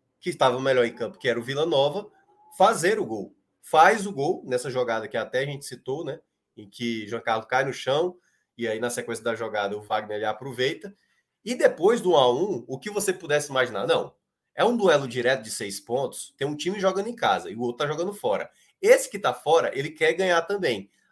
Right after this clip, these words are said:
mas ele não vai ficar com a bola. Quem vai ficar com a bola é quem tá em casa. E o Náutico não ficou com a bola. Quem tava com a bola, sabendo construir jogadas,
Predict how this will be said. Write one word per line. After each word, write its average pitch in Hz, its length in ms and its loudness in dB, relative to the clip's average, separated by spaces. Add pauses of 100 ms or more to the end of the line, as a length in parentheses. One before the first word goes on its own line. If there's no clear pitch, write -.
mas 156 160 0
ele 254 180 6
não 330 120 0
vai 165 200 6
ficar - 240 -2
com - 100 -2
a 110 60 -2
bola. 92 260 -4
Quem 240 160 -6
vai 175 140 4
ficar 156 160 -2
com 156 80 -6
a 139 60 0
bola 156 200 2
é - 20 -12
quem 202 160 -10
tá 190 120 0
em 240 80 -2
casa. 156 480 2 (320)
E 269 80 -14
o 269 40 -14
Náutico 240 340 2
não 240 320 8
ficou 208 320 0
com 208 80 2
a 196 40 4
bola. 127 420 0 (360)
Quem 247 220 2
tava 170 280 6
com 170 100 -2
a 165 80 2
bola, 123 340 -2
sabendo 196 440 0
construir 151 380 -6
jogadas, 113 380 -4